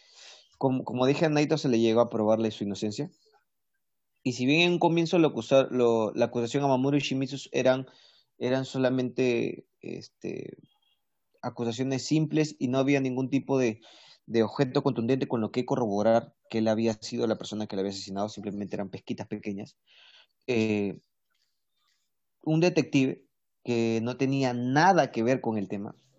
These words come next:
un detective que estaba en Waving ese día, decidió, comenzó a hacer, él mismo a hacer su investigación por su cuenta. Dijo, "Ya, que la policía haga su, yo voy por mi lado", ¿no? Y él comenzó a investigar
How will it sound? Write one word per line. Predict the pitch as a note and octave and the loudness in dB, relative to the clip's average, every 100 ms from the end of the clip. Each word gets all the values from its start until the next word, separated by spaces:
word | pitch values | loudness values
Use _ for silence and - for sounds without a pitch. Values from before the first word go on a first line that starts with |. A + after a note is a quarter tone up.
| _ - - _ - | _ -20 -20 _ -8
un | B2 | -4
detective | B2+ A#2+ C#3 C3+ | -2 0 2 0
que | A#2 | -2
estaba | A#2 - A#2 A#2+ A2+ | -6 -2 2 4 2
en | B2+ G#2 | -2 0
Waving | A#2 B2 A#2+ | 2 2 2
ese | A#2 A#2 G#2+ | -2 -2 -2
día, | A#2 D3 _ _ _ - | -2 -6 _ _ _ -10
decidió, | A#2+ C#3 B2+ D#3 | -6 0 4 4
comenzó | D#3 F#3 F3+ C3 A#2+ A2+ E3 F#3 - | 4 2 4 0 -2 -2 2 4 2
a | |
hacer, | D3+ F3+ - - _ - | 0 0 -2 -8 _ 0
él | D3 D#3+ | 2 2
mismo | E3+ E3+ | 2 2
a | D#3+ | 0
hacer | D3 D3+ | -2 -2
su | E3 | -2
investigación | D3+ B2+ A#2+ C#3+ | -2 0 0 -2
por | C3+ | -4
su | B2+ | -6
cuenta. | A#2+ A2 - _ _ _ _ - | -2 -4 -4 _ _ _ _ -12
Dijo, | - - C3+ - _ | -6 -6 -6 -10 _
"Ya, | - - - - - | -12 -12 -14 -20 -12
que | - | -8
la | G#2+ | -6
policía | A2 C#3+ | -2 2
haga | E3+ | 4
su, | F3+ A3 | 4 2
yo | D4 - | 4 4
voy | D3+ | 4
por | C#3+ | 2
mi | B2+ | 0
lado", | A2 F#2+ G2 | 2 2 0
¿no? | - - _ _ _ - - - | -8 -18 _ _ _ -20 -18 2
Y | F#3 | 4
él | G#3 | 4
comenzó | - G#3 E3+ D#3 F3+ F3 | 4 4 4 2 2 2
a | |
investigar | F3 E3+ D#3+ D3 E3 - | 4 2 2 4 4 2